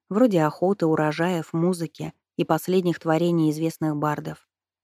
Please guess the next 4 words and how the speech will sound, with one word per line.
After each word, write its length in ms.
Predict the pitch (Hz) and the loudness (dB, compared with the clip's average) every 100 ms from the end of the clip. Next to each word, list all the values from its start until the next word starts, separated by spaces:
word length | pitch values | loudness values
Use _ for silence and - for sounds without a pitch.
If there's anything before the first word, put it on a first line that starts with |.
| _ _ | _ _
Ярит 420 | 175 180 180 175 | 2 4 4 2
умело 360 | 170 185 202 170 | 2 4 2 0
поддерживала 600 | 165 156 170 165 160 156 | -2 -2 -2 -2 -2 -4
беседу, 640 | 160 - - 185 165 | -4 -6 -4 -4 -4